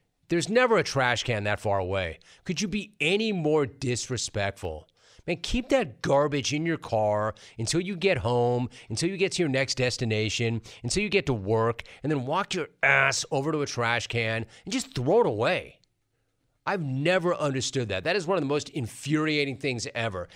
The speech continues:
Anytime I go anywhere and I see, like, a fast food bag or I see a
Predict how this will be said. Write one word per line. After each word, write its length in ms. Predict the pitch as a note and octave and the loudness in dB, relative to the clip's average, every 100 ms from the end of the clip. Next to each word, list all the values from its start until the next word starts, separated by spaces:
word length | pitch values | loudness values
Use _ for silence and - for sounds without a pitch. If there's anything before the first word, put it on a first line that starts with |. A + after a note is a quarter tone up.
| - - | -20 -6
Anytime 500 | D#3+ A3+ B3 F#3+ G3 | -2 -2 -2 0 2
I 120 | F3 | 2
go 320 | C3+ C3+ C3 C3 | 2 0 0 -2
anywhere 720 | A#2+ C3+ A#2+ F#2+ F2+ E2 - _ - - | -2 -2 -2 -4 -6 -8 -12 _ -20 -8
and 120 | A#2 | -4
I 100 | C#3 | -2
see, 360 | C#3+ - C#3+ C3 | 0 0 0 0
like, 280 | A2+ G2 F#2+ | -2 -4 -6
a 40 | |
fast 480 | - - A#2 B2 - | -10 -2 0 0 -4
food 420 | - B2+ A#2 F2 | -4 -4 -4 -2
bag 540 | G#2+ G#2+ A#2+ A#2 A#2 - - - | 0 2 2 0 -2 -8 -16 -4
or 100 | A2+ | 0
I 100 | B2 | 2
see 200 | - | 0
a 80 | A2 | -2